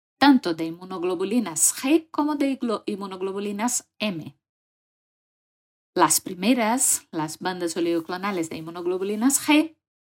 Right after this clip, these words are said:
están presentes en la gran mayoría de los pacientes con esta enfermedad, aunque no es exclusiva de la misma,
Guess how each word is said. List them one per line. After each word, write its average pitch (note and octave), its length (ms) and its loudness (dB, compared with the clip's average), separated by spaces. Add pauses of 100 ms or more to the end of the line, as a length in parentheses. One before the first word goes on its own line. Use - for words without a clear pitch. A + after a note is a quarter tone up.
(140)
están C4+ 480 4
presentes F#3+ 640 0
en F3+ 80 -10
la F3+ 140 -4
gran E4+ 280 4
mayoría C4 360 2
de G#3 100 -4
los G3 160 -4
pacientes F3+ 480 -6
con F3+ 160 -8
esta F#3+ 240 -6
enfermedad, F3 720 -4 (400)
aunque A3+ 480 4
no A3 580 4 (200)
es A#3 440 2
exclusiva A3+ 880 0
de A#3 80 -2
la F3+ 140 -4
misma, E3 500 -6